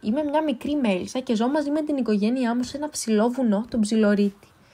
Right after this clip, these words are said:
Μου αρέσει πολύ εδώ, όλη τη μέρα παίζω με τα λουλούδια και εδώ έχει πολλά πολλά με υπέροχα χρώματα και διαφορετικές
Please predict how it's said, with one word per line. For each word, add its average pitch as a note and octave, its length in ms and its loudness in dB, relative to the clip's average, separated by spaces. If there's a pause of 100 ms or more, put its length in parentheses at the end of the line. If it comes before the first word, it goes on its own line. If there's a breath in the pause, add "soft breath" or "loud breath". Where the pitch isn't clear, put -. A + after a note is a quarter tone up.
(280 soft breath)
Μου A3 140 0
αρέσει A4+ 280 2
πολύ E4 320 4
εδώ, G3+ 340 2
όλη E4 300 4
τη B3+ 100 0
μέρα B3+ 260 2
παίζω D4 360 2
με B3 120 2
τα G#3 140 2
λουλούδια F#3+ 640 2
και C4+ 120 0
εδώ B3+ 160 6
έχει F4+ 220 2
πολλά B3+ 460 2
πολλά A#3+ 440 6 (480 loud breath)
με B3+ 120 2
υπέροχα D#4 540 6
χρώματα A3+ 480 2
και D#4 140 -2
διαφορετικές B3+ 680 0